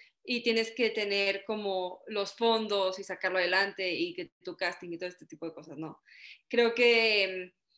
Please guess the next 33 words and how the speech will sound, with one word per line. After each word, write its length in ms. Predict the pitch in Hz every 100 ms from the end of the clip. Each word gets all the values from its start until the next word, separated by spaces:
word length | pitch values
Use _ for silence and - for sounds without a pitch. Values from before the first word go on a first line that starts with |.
| _ _ _ _ _ -
el 320 | 220 220 220
videoarte 420 | 233 233 233 294
se 120 | 294
me 100 | 233
hace 140 | 220 240
a 40 |
mí 120 | 233
un 160 | 233 233
poco 280 | 226 226 226
más, 640 | 214 202 202 - - - _ _ _ _ _ -
no 140 | 233
me 100 | 247
gustaría 480 | 233 214 208 208 208
decir 260 | 202 202
efímero, 460 | 202 - 214 208 208
pero 180 | 185 180
es 120 | 180
que 100 | -
sí, 300 | 220 - 220
en 180 | 220 220
parte, 360 | 233 233 233 214
o 120 | 208
sea, 120 | 226
porque 220 | 226 226
nace 320 | 233 233 233 240
de 200 | 240 233
una, 300 | 233 233 -
de 60 | 220
una 560 | 220 226 220 190 156 - _ - - -
idea 440 | 240 220 226 254
y 120 | 254 226
esa 240 | 226 233
idea 500 | 220 220 226 226